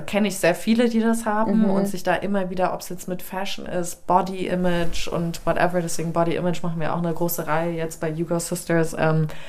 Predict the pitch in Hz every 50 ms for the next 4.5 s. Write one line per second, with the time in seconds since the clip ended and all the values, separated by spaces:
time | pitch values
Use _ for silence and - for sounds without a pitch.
0 | - - - - - - - - - - - 185 175 - - 175 165 165 170 165
1 | 165 170 - - 175 165 165 165 165 165 160 156 165 170 - 175 170 165 175 180
2 | 202 202 190 180 - - 156 151 143 139 147 - - - - - - 185 180 170
3 | 165 - 175 - - - - - - 170 - - - - - - - - - -
4 | - - - - - - - - -